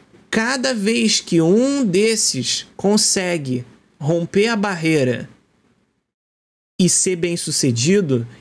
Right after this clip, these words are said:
e quando eu digo ser bem-sucedido é ter várias pessoas jogando, não é ter várias pessoas gastando, tem que ter várias pessoas jogando. Uma vez que você faz o jogo ser divertido, o resto cai igual otário.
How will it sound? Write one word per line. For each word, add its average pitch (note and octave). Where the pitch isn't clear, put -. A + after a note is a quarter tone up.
e D3
quando A#3
eu A3+
digo A#3
ser A3+
bem-sucedido G3+
é D#3+
ter B3
várias G3
pessoas F#3+
jogando, D3+
não F3
é B3
ter A#3+
várias F#3
pessoas E3
gastando, C#3
tem C4
que B3+
ter A#3+
várias A#3
pessoas A3
jogando. F#3
Uma B3
vez A3
que -
você A#3
faz G#3
o F#3+
jogo E3
ser A#3+
divertido, F3+
o C4+
resto A3+
cai G#3
igual F#3+
otário. B3+